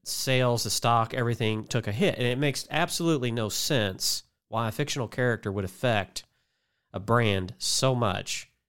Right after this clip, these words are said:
And so I wanted to ask you guys, what is your opi-, it's just an opinion about that, 'cause I know a lot of people are like, "This makes, why would that happen?" But I've had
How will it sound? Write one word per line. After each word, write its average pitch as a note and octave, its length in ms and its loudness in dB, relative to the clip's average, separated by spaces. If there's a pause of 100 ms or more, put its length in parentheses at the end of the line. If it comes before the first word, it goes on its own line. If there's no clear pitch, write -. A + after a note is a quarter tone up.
(240)
And D3+ 240 -4
so C#3+ 320 2
I C#3+ 140 -2
wanted F3 260 0
to D#3 60 0
ask C#3 360 0
you C#3 100 -2
guys, A2 180 -2 (180)
what E3 300 -2
is B3+ 120 -4
your D3 160 -2
opi-, - 260 -18
it's D3 180 -4
just - 220 -8
an C#3 60 -2
opinion F#2 540 -4 (300)
about G2 340 -2
that, F#2 260 0
'cause G#2+ 140 -4
I A2+ 40 -2
know B2 160 2
a A2 40 2
lot G#2+ 140 0
of F#2+ 60 -4
people F#2+ 160 -4
are - 20 -6
like, F2+ 320 -6
"This D3 180 -10
makes, D#3+ 220 -10
why G#3 200 -4
would - 200 -4
that F#2 160 -4
happen?" C3 400 -4
But F#2+ 100 -4
I've G#2 160 -4
had D3+ 220 -2